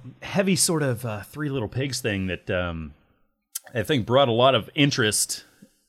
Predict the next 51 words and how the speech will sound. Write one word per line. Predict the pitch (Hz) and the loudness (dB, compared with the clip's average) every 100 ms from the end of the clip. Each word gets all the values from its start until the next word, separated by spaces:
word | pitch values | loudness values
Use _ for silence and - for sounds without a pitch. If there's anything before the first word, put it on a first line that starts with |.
| _ 170 | _ -2
And, | 175 180 | -2 0
you | 220 226 | -2 0
know, | 170 175 | 0 2
as, | 175 190 | 0 2
as | 214 190 147 - - - _ _ _ _ - | 2 2 0 -4 -18 -20 _ _ _ _ -10
the | 196 | -2
eighties | 214 247 233 156 | 2 2 0 0
were | 165 | 0
really | 175 175 - | 2 2 0
coming | 180 185 - | 0 0 0
to | 156 | 2
an | 135 | 2
end, | 165 165 165 160 | 0 0 0 0
this | 120 - | 0 -2
whole, | 165 139 120 - | -2 -4 -6 -12
you | 135 139 | -12 -10
know, | 117 | -10
the | 123 | -10
whole | 165 190 139 | -4 -2 -2
hair | - 147 175 | -4 -4 -2
metal | 156 156 131 | 0 0 0
thing, | - 160 160 156 | 0 2 2 0
and, | 113 98 | -2 -2
uh, | 95 98 | -2 -2
it, | 147 | -4
we | 139 123 | -4 -4
were, | 151 | -4
we | |
were | 135 117 | -4 -2
seeing | - 151 | 0 0
a | 135 | 0
lot | 127 | 0
of | 113 | 0
heavier | 147 139 123 | -2 -2 0
music | 113 131 127 139 | 2 2 2 -4
come | - 127 | -4 -2
into | 135 123 135 | 0 0 0
it. | 127 - - - _ - | 0 -6 -20 -20 _ -2
There | 147 | 2
was | - | 4
something | - 240 214 160 123 | 4 4 2 -2 2
building | 156 165 165 147 | 4 4 2 2
there, | 160 160 | 2 0
and | 147 | 0
we | 117 | 0
didn't | 139 160 | 0 -2
quite | 120 143 151 | 0 0 0
know | 123 131 | 2 2
what | 127 | 0
it | 110 | 0
was, | 98 101 95 101 - | 0 -2 -2 -4 -8